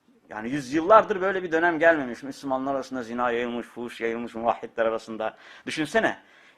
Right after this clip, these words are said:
Öyle bir şey ki bunlar gece gündüz tağuta küfrediyorlar. La ilahe illallah'ın yedi şartı ama bunlar böyle bar-, bardan, diskodan çıkmıyorlar.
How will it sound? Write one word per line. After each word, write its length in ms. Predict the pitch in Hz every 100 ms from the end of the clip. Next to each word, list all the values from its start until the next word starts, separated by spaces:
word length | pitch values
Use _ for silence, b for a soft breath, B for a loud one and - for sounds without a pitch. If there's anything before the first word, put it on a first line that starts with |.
| -
Öyle 260 | 156 202
bir 60 | 196
şey 220 | 233 226
ki 200 | 226 131
bunlar 220 | 151 185
gece 240 | 180 165 185
gündüz 280 | 180 180 -
tağuta 380 | - 160 185
küfrediyorlar. 600 | - 170 170 156 160 165 147
La 180 | 170
ilahe 220 | 175 170 170
illallah'ın 360 | 170 175 170
yedi 180 | 165 165
şartı 340 | - 160 156
ama 180 | 180 185
bunlar 260 | 175 180 165
böyle 320 | 180 160 143
bar-, 260 | 175 170 143
bardan, 360 | 156 151 170
diskodan 340 | 165 165 160 170
çıkmıyorlar. 500 | - 151 120 95